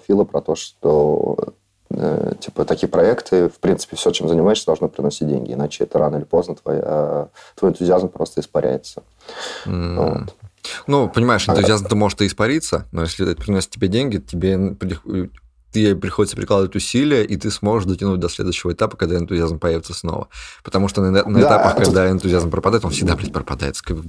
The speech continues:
Speaker 2: есть деньги, нет денег, неважно. Но, типа, он возвращается рано или поздно. А потом опять пропадает, а потом опять возвращается. И деньги, они выравнивают твои силы на это.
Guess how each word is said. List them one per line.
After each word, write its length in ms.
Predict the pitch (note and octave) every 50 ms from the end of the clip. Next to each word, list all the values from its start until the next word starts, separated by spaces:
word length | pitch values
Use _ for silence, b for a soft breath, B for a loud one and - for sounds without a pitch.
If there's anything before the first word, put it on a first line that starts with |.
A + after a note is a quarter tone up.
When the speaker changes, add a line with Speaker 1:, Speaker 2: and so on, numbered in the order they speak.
| F#2 -
Speaker 2:
есть 440 | - F2+ E2 D#2+ F2 G#2 A2+ G#2 G2
деньги, 200 | F2+ F2+ F2 F2
нет 220 | F2+ F2 F#2 E2+ C#2+
денег, 240 | D#2+ D#2+ D2+ -
неважно. 460 | - F2 E2 D#2 D2+ C#2+ - D2 C#2 b b b b b b b b b b b b -
Но, 140 | F2 F#2
типа, 180 | E2+ G2 F#2 G2
он 100 | F#2+ F2
возвращается 840 | D#2 D#2+ D#2 E2 D#2 - - E2+ D#2+ D2 C#2 C2 - - C2 C2+
рано 180 | D2+ C#2 C2 C2+
или 100 | C2+ B1+
поздно. 440 | - - C#2 - - C2+ B1+ - - - - - -
А 60 | -
потом 200 | - E2 G#2 G2
опять 200 | E2+ - D#2 C#2+
пропадает, 380 | - D2 D2 C#2+ C#2 C#2+ C#2 C#2
а 20 |
потом 180 | F2 E2+ D#2+ C#2+
опять 160 | D#2 D2+ D2
возвращается. 580 | D2 C#2+ C#2+ - - - - - - - - - b b b b b b b b b _
И 80 | -
деньги, 240 | E2+ F#2+ A#2 A2 F#2+
они 120 | F#2 F#2 F#2
выравнивают 600 | F2 F#2+ F#2+ F#2 F2 F2 F2 D#2 D2+ D#2 D2+ -
твои 240 | D#2+ D#2 D#2 D2+
силы 320 | C#2+ - - D2+ C#2+ C#2 C2+
на 160 | C2+ C2+ C2
это. 120 | B1+ -